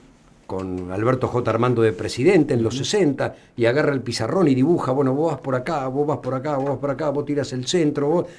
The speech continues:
Speaker 1: se la pasás a este, haces el gol", y Ratín, que era el capitán de Boca, levantó la mano y preguntó,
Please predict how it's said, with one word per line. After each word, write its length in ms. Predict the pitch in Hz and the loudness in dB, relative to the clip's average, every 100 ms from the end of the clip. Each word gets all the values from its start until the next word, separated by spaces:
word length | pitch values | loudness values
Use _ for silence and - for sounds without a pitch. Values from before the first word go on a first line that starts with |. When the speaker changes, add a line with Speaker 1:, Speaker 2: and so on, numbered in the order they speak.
| - - | -20 -2
Speaker 1:
se 160 | 151 | 2
la 140 | 135 131 | 2 2
pasás 340 | 139 160 - | -2 0 2
a 80 | 180 | 2
este, 240 | 156 156 | 4 2
haces 260 | 147 170 - | 0 2 4
el 120 | 170 | 4
gol", 220 | 202 185 - - _ _ - | 4 2 -2 -20 _ _ -2
y 120 | 120 | 0
Ratín, 440 | 123 139 233 180 | 2 2 4 4
que 80 | 131 | 6
era 80 | 131 | 4
el 80 | 131 | 4
capitán 440 | 131 147 180 180 | 2 2 2 2
de 80 | 175 | 4
Boca, 340 | 202 190 170 135 | 2 0 -4 -2
levantó 380 | 143 156 160 | 0 0 0
la 120 | 180 180 | 0 0
mano 260 | 202 202 | 0 2
y 60 | 175 | 2
preguntó, 640 | 127 147 139 147 143 113 | 2 0 2 2 0 -2